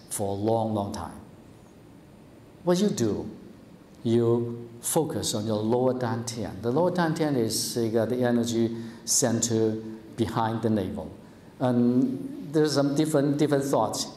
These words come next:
It's, uh, below, three inches below the navel. And, uh, here, I'm telling you, it's behind the navel, three, three inches. Because in my meditation, I see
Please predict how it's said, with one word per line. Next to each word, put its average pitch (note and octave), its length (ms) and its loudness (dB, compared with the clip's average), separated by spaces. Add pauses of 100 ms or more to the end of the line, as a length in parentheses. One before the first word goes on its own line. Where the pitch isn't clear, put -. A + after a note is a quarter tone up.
(140)
It's, A2+ 160 0
uh, A2+ 200 0 (300)
below, D3+ 720 4
three D#3+ 240 4
inches D3 420 2
below B2 640 2
the A#2 140 2
navel. A2 580 2 (320)
And, A2 280 2
uh, G#2 100 2
here, B2 560 0 (160)
I'm G#2 180 0
telling A#2 320 0
you, A2 380 0
it's G#2+ 160 -2
behind B2+ 600 -2
the B2 80 0
navel, G2+ 360 -4
three, G#2+ 380 -2 (120)
three B2+ 240 2
inches. - 800 -2 (800)
Because C3+ 340 0
in D3 220 2
my D#3 160 4
meditation, C#3 720 2 (420)
I A2+ 120 2
see B2 580 2